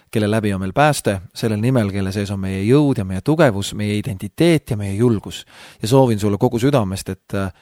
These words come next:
see päev, need hetked, mis Jumal sulle on andnud, võiksid olla täidetud julguse ja rõõmuga, et käia seda teed,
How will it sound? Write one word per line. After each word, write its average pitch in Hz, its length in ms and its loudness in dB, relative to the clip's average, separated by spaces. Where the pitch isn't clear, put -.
see - 260 -2
päev, 127 360 0
need 123 260 2
hetked, 113 300 0
mis 101 160 -4
Jumal 107 220 -2
sulle 95 160 -6
on 95 100 -4
andnud, 95 280 -6
võiksid 101 280 -4
olla 95 160 -4
täidetud 135 680 0
julguse 113 600 0
ja 113 60 -2
rõõmuga, 127 640 2
et - 220 -16
käia 151 260 4
seda 101 200 -4
teed, 110 360 0